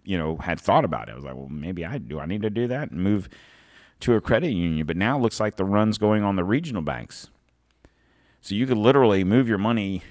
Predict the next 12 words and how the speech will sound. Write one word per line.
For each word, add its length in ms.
out 160
of 100
Bank 200
of 60
America 420
or 140
Chase 360
or 60
Wells 320
Fargo 320
or 140
whoever 500